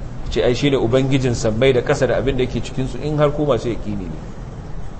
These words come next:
To, kaga ya bashi ansa, "Wa ma rabbul alamin, rabbus samawati wal ardi wa ma bainahuma." Maimakon ya tsaya ya ja da shi akan wannan nukta din,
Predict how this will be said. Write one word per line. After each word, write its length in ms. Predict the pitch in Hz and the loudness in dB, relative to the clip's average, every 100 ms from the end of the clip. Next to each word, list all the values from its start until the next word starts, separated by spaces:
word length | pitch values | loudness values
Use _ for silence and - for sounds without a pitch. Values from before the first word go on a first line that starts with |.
| - - - - - - - - | -10 -10 -10 -8 -8 -8 -10 -6
To, 100 | 104 | 4
kaga 240 | 135 151 | 8 10
ya 120 | 170 | 12
bashi 260 | 175 185 175 | 12 12 12
ansa, 300 | 131 131 104 - - - | 8 6 0 -2 -6 4
"Wa 100 | 135 | 10
ma 60 | |
rabbul 280 | 160 175 165 | 10 12 12
alamin, 300 | 160 165 160 | 12 12 10
rabbus 240 | 165 170 165 | 8 8 6
samawati 340 | 160 165 165 | 8 8 8
wal 100 | 175 | 6
ardi 160 | 180 180 | 4 6
wa 160 | 160 156 | 6 8
ma 20 | |
bainahuma." 360 | 160 151 120 - - - - - - - - - - - - - | 6 4 0 -4 -8 -8 -10 -8 -8 -8 -10 -10 -12 -12 -12 -4
Maimakon 420 | 123 139 170 202 208 | 4 8 10 10 10
ya 120 | 180 | 8
tsaya 240 | 185 185 | 12 12
ya 60 | 151 | 12
ja 180 | 156 180 | 12 12
da 80 | 160 | 10
shi 140 | 170 | 8
akan 280 | 160 160 156 | 6 8 8
wannan 320 | 139 139 135 | 8 6 4
nukta 320 | 120 120 120 | 2 2 2
din, 120 | - | 2